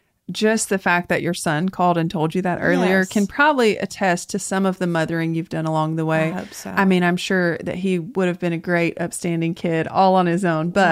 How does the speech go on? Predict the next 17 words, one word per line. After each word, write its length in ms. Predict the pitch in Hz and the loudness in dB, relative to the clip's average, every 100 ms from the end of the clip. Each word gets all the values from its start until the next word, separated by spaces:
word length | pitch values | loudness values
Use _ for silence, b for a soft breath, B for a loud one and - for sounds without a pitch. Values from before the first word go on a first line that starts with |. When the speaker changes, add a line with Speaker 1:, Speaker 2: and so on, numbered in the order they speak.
| 156 | 2
Speaker 2:
Right. 160 | 151 B B B - | -2 B B B 0
Speaker 1:
you 140 | 226 | 4
gotta 160 | 220 202 | 4 4
give 180 | 190 | 2
yourself 320 | 170 160 165 - | 0 -2 -4 -4
some 140 | 160 | -4
credit 280 | 165 165 - | 2 2 4
there. 140 | 147 | 2
You 140 | 160 180 | 2 2
did 180 | 220 | 4
a 80 | 202 | 2
pretty 240 | - 175 156 | 2 -2 0
good 240 | 160 135 | -2 -2
job. 340 | 185 123 - - | 0 0 0 -4
Speaker 2:
Well, 280 | 143 - - _ | -6 -10 -18 _
I, 180 | - - - | -18 -18 -8
I, 240 | 190 185 | -4 -4